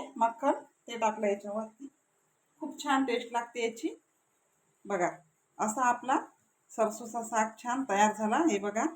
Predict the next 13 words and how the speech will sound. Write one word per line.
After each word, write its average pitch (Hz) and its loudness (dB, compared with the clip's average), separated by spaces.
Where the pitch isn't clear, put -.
खूप - -10
सुंदर 247 2
बनलेला 247 4
आहे 233 4
आणि 254 2
चवीला 247 2
पण 277 2
एकदम 247 4
भन्नाट 220 10
झालेला 226 6
आहे, 214 6
खूप - -18
छान. 247 2